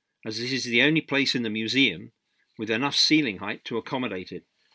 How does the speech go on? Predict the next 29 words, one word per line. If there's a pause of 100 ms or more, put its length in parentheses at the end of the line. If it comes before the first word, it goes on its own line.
(260)
which
is
why
it
is
located
here, (840)
out (100)
of
chronological
sequence. (1400)
The
Scots
Fusilier
Guards,
along
with
the
Grenadiers
on
their
right
and
the
Coldstream
Guards
on
their
left,